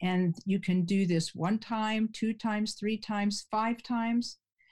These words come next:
And if, and when you do this, your thought process slows down just as your heart rate slows down. And then he taught a second exercise that a person could do, like,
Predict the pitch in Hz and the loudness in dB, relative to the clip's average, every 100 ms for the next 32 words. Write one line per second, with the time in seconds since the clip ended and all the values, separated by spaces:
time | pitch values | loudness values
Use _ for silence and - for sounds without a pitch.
0 | - - _ 185 185 180 - 202 202 - | -20 -20 _ 0 2 0 0 0 0 -6
1 | - 196 196 196 220 214 202 175 240 359 | -6 -4 -2 0 2 2 2 2 2 2
2 | 349 151 151 165 - - - _ _ _ | 2 -2 -2 -4 -6 -8 -10 _ _ _
3 | 220 202 208 165 - 262 285 - - 185 | -4 0 0 -2 0 0 0 -2 -2 0
4 | 175 - 156 156 - - 185 180 170 180 | 0 0 -2 -2 -4 -2 2 2 0 0
5 | 165 160 165 196 - 185 170 165 156 - | 2 2 2 -2 -2 -2 0 -2 -2 -4
6 | 233 226 180 160 156 - 165 151 143 - | -2 -2 -2 -2 -2 -8 -4 -4 -4 -6
7 | 120 - 165 160 _ _ _ _ _ _ | -8 -6 -8 -8 _ _ _ _ _ _
8 | _ 170 185 175 233 302 294 262 311 294 | _ -2 2 2 4 4 2 0 0 2
9 | 285 - 269 302 403 - 214 - - 175 | 0 0 -2 0 -4 -2 -2 -2 -2 -2
10 | - 151 - - - - 190 180 - 190 | 0 -2 -4 -8 -10 -4 -2 -2 0 0
11 | 175 175 175 - 170 170 170 143 143 151 | 2 0 0 0 -2 0 0 0 0 -2
12 | - _ 175 175 | -4 _ -2 -2